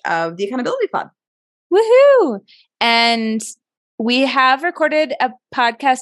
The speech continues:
Speaker 2: episode on the importance of accountability in the past. We'll link it in the show notes. And so we really wanna revisit the topic just because, especially in these weird mood times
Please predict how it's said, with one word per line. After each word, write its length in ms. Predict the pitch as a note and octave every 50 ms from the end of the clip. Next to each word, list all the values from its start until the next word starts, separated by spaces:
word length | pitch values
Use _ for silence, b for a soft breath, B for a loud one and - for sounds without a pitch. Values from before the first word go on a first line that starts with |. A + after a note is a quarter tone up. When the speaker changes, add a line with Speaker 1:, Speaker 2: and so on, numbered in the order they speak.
| -
Speaker 2:
episode 400 | - A#3 A3+ A3 - B3 A#3+ A3+ - -
on 440 | G#3 G3+ G#3 G#3 G#3 G#3 G#3 G3+ - -
the 80 | G3+ G#3+
importance 360 | G3+ G#3 F#3+ G#3+ - G#3+ G#3
of 80 | A3
accountability 600 | G#3 G3+ G#3+ G#3 G3 G3 F#3+ F#3 F3+ F3+ F#3 F#3+
in 100 | - D#3
the 60 | F3+ F3+
past. 420 | - - B3+ B3 B3+ C4 - -
We'll 140 | G3+ F#3+ F3+
link 180 | F#3 F#3 F#3+
it 80 | G3+ G3
in 140 | - F3 F3+
the 60 | E3+
show 220 | F3 - - A3 A3+
notes. 440 | A#3 A#3 A#3 A3+ A3+ A3+ - - - B B B B B B
And 220 | B G#3 A3+ A3+ A3
so 120 | - A#3+
we 140 | A3 A3+ A#3
really 280 | G#3+ A3+ A#3+ B3 C#4 C#4+
wanna 480 | C#4+ C#4 B3+ B3 A#3+ A#3+ A#3 A3+ - -
revisit 540 | G#3+ G3+ G#3 G#3 F3 G3 F#3+ F#3 G#3 G3 -
the 100 | G3+ G3+
topic 520 | - - G3 F#3 F#3 - F#3 F#3 F#3 - -
just 340 | - G3+ G3+ G3 - - -
because, 720 | G#3 G3+ G3 - - G3 F#3 F3+ F#3 F3+ F3+ F#3 F3+ - -
especially 640 | - A3 - - C#4 C#4 C4+ - E4+ F4+ F#4 F4+ - -
in 220 | - G3+ G3 G3 G3+
these 260 | A3 A3+ A#3 G#3 G#3
weird 400 | E3+ F#3 F3 E3 F#3 G3 F#3+ F3+
mood 340 | F3 E3+ D#3+ D#3 E3+ F3 F3
times 640 | - B3 B3 C4 C4+ C#4 C#4 C#4+ C#4+ C#4+ C#4 -